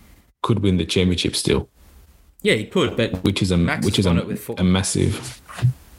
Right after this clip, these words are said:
Speaker 2: Max
Speaker 1: yeah,
Speaker 2: has
Speaker 1: four
Speaker 2: won
Speaker 1: races
Speaker 2: four
Speaker 1: to go.
Speaker 2: races left. So,
Speaker 1: Yeah.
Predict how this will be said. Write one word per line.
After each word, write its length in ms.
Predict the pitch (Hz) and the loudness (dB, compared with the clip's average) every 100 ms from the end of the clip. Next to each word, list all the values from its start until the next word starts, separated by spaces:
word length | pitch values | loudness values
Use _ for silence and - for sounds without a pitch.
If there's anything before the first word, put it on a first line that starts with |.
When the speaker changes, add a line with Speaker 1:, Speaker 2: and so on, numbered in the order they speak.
| - _ - | -20 _ -10
Speaker 2:
Max 140 | 156 | -2
Speaker 1:
yeah, 60 | - | -2
Speaker 2:
has 80 | - | 0
Speaker 1:
four 100 | 101 | 0
Speaker 2:
won 60 | 85 | 0
Speaker 1:
races 260 | 82 - | 0 -4
Speaker 2:
four 80 | - | -2
Speaker 1:
to 60 | 90 | 0
go. 120 | 82 | 2
Speaker 2:
races 120 | 76 | 0
left. 280 | - - - - - - - | -4 -12 -20 -20 -20 -20 -10
So, 340 | 117 92 92 95 _ | -6 -2 0 -2 _
Speaker 1:
Yeah. 220 | - 87 | 0 0